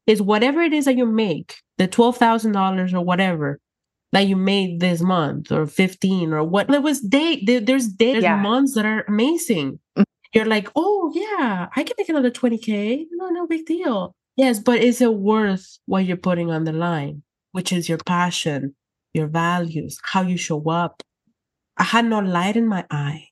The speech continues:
Speaker 1: anymore. And I'm not, like I said, it's not the environment. It's not, it, it might be just how burned out you were from the exact same routine.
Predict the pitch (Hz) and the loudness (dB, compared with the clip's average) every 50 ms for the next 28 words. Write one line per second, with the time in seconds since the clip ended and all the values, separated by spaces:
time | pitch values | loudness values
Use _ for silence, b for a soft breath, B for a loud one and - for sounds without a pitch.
0 | _ _ _ _ _ _ _ _ - - - 180 170 160 151 151 151 160 - - | _ _ _ _ _ _ _ _ -8 -4 -2 -2 0 -2 -4 -6 -6 -8 -12 -16
1 | - _ _ _ _ _ _ _ _ _ _ - 180 190 185 175 175 170 170 165 | -20 _ _ _ _ _ _ _ _ _ _ 0 2 2 2 2 2 2 0 0
2 | 165 165 165 165 160 160 165 165 _ _ _ _ _ _ _ _ _ - 196 214 | 0 -2 -2 -2 -4 -4 -6 -10 _ _ _ _ _ _ _ _ _ -2 0 0
3 | 220 220 - 202 202 190 202 196 - 240 214 - - 190 196 190 - - 214 202 | 0 0 0 -2 -2 -2 -2 0 0 0 0 2 2 0 -2 -2 0 0 0 0
4 | 208 - - 190 202 180 175 170 180 185 208 226 233 240 226 208 196 185 208 - | -2 -2 -4 -2 -2 -2 -2 -2 -2 -4 -2 -2 -2 -2 -2 -2 -2 -2 -2 -2
5 | - 220 220 226 226 233 233 233 233 240 240 220 196 202 247 262 247 202 202 226 | 0 0 0 0 0 0 0 0 0 0 -2 -2 0 0 0 0 0 0 0 0
6 | 226 220 - - - 208 196 175 190 196 196 190 190 180 180 180 180 175 180 185 | 0 -2 -2 -2 -2 0 0 0 0 0 0 0 0 -2 -2 -2 -2 -2 -2 -2
7 | 175 175 170 170 170 170 - - 175 175 160 160 156 156 - - 160 156 - - | -2 -2 -2 -2 -2 -2 -4 -4 -4 -2 -2 -4 -4 -6 -6 -8 -8 -8 -8 -6
8 | 160 156 147 147 143 143 - - - - - 175 | -6 -6 -6 -6 -8 -10 -10 -10 -10 -10 -10 -12